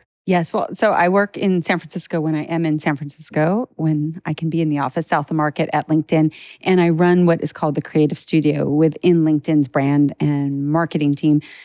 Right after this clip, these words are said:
So I run the studio where we actually create all the content for LinkedIn's advertising and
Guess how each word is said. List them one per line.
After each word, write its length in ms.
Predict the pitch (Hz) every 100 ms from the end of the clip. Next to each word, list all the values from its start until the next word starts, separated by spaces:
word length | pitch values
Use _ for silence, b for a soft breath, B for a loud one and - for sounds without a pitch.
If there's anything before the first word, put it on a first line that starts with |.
| B
So 220 | - 175
I 220 | - 156
run 480 | 156 156 156 156 156 -
the 200 | 147 156
studio 500 | - 160 151 147 143
where 220 | 143 143
we 220 | 143 143
actually 360 | 139 143 - 147
create 320 | - 147 -
all 120 | 135
the 80 | 143
content 560 | - - - 160 - -
for 580 | - - 156 147 143 143
LinkedIn's 640 | 151 151 143 143 143 147 -
advertising 760 | 151 151 - 143 143 147 147 143
and 360 | 147 147 156